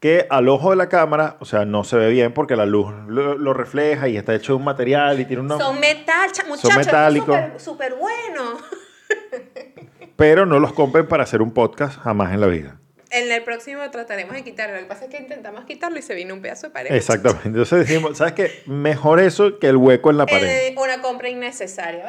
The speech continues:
Speaker 2: ¿ves?
Speaker 1: Eh, una compra.
Speaker 2: Ahora, cositas tontas que parec-, puede que parezcan innecesarias, pero no. Por ejemplo, me lo compré en AliExpress.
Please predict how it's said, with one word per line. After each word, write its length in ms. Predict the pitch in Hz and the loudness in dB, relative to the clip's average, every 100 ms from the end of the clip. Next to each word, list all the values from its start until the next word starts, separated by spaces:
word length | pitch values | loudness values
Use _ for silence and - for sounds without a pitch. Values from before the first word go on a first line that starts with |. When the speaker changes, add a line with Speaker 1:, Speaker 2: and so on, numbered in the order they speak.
| 311 | -12
Speaker 2:
¿ves? 120 | 131 135 | -6 -2
Speaker 1:
Eh, 20 | |
una 180 | 123 120 | 0 2
compra. 340 | 117 113 151 | 2 2 2
Speaker 2:
Ahora, 400 | 277 294 262 - - _ - | 2 0 -2 -6 -16 _ -2
cositas 500 | 311 - 339 330 392 - - | -2 -2 -10 -10 -14 -14 -8
tontas 400 | 359 403 392 453 - - | -6 -6 -8 -12 -14 -10
que 300 | 320 311 - | -10 -10 -8
parec-, 300 | 262 277 294 | -6 -6 -10
puede 300 | 320 311 415 | -10 -8 -10
que 100 | 403 | -12
parezcan 420 | 311 277 285 359 | -12 -12 -16 -20
innecesarias, 580 | 349 311 254 262 277 302 | -18 -18 -14 -12 -12 -12
pero 160 | 320 294 349 | -12 -10 -12
no. 340 | 381 381 _ _ | -14 -16 _ _
Por 160 | 220 196 | -12 -12
ejemplo, 520 | 196 214 185 196 - _ _ | -12 -12 -14 -18 -20 _ _
me 80 | 214 | -14
lo 120 | 202 | -12
compré 260 | 196 190 175 | -12 -12 -12
en 80 | 190 | -12
AliExpress. 480 | 220 196 - - | -14 -16 -20 -20